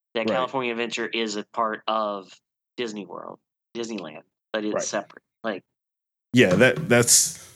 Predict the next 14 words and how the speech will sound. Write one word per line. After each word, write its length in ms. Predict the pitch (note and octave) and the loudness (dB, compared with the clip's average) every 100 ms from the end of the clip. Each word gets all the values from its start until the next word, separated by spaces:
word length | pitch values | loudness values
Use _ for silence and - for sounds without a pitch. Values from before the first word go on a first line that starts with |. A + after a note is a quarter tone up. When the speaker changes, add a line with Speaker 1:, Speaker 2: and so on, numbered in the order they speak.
| _ _ - | _ _ 4
Speaker 2:
that's 180 | B2 B2+ | 4 6
my 180 | A#2+ | 6
understanding 540 | F#2 A2 G#2 A2+ G2+ F#2+ | 6 4 4 4 4 4
of 120 | F2+ | 2
it 80 | E2+ | 0
too. 220 | F2 D#2 - _ _ _ _ _ _ - | -6 -8 -14 _ _ _ _ _ _ 4
But, 120 | G2 | 6
uh, 220 | F2+ F2 | 6 6
it 120 | F#2 | 6
looks 240 | A2 A2+ - | 6 6 6
like 140 | A#2 | 6
they're 320 | A#2 A#2 A#2 | 6 6 6
gonna, 100 | - - | 2 -8
so 460 | - - A2+ A2 G#2 | -6 4 6 6 2